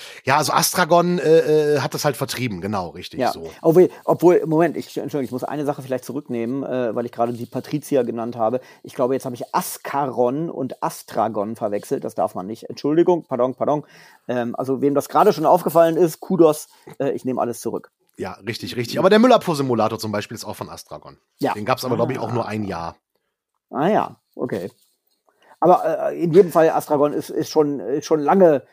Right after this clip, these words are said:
Speaker 2: äh, äh, äh, ist schon lange mit dabei. Das, ähm,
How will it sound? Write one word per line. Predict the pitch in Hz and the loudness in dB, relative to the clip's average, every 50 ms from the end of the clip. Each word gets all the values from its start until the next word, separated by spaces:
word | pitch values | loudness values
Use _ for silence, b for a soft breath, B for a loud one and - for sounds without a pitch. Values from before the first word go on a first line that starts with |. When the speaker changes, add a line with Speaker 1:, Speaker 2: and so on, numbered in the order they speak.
| b b b b b b - - | b b b b b b -8 -4
Speaker 2:
äh, | |
äh, | 131 127 123 120 120 - - 76 117 123 113 107 78 - 92 120 120 117 113 110 104 101 101 87 90 110 101 - | -4 -2 -2 -2 -4 -4 -4 -4 -4 -2 -4 -4 -6 -6 -6 -4 -4 -4 -6 -6 -8 -10 -10 -10 -10 -10 -10 -10
äh, | 131 | -10
ist | 131 - | -8 -8
schon | - 127 123 | -6 -2 0
lange | 135 151 147 135 | 0 0 0 0
mit | 131 120 - | -2 0 0
dabei. | 123 107 92 73 71 76 - _ _ _ | 0 0 0 -2 -4 -6 -16 _ _ _
Das, | - - - - - - - | -14 -14 -14 -14 -18 -18 -18
ähm, | - - 50 - 113 | -18 -18 -20 -20 _